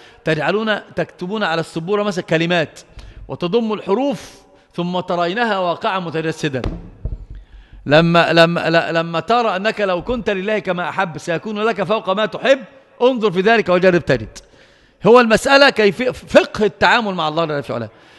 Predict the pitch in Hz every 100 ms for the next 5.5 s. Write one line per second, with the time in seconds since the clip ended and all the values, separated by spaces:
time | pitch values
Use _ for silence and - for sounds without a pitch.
0 | _ - 143 208 240 - 262 - 202 -
1 | 185 196 160 151 139 120 190 214 180 170
2 | 208 - 160 185 196 160 147 202 190 151
3 | 151 220 202 147 135 143 143 143 165 156
4 | - - - 139 135 147 175 151 135 147
5 | 151 147 143 123 -